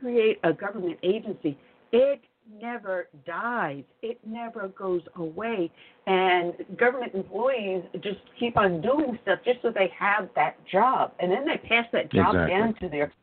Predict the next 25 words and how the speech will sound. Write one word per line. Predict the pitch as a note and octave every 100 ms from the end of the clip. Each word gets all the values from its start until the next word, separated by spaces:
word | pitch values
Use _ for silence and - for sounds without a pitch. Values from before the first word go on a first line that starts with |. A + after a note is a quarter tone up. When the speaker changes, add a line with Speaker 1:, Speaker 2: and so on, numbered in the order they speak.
| _ -
Speaker 1:
friends | - A#3 A3
or | E3 D#3
whatever | F3 G#3 B3+ F#3+
Speaker 2:
Mm-hmm. | - D3+ E3+
Speaker 1:
and | -
say, | B3+
"Hey, | A#3+ B3+
listen, | A#3 - - F3
you | F3+
know, | E3
I'm | A#3 F4
gonna | D4+
retire. | G3+ E3+ - C#4 B3 D#3 D#3+ F3+
Why | G3
don't | C#4+ -
you |
apply | G#3+ A3 A3
for | A3
this | F3 E3+ -
civil | G#3+ G3+ -
service | G#3+ A#3 -
job? | F3 E3 -
I'll | D4 E4+
recommend | A3+ A#3 D#3+ E3 B3 D#4+ A#3
you." | C3+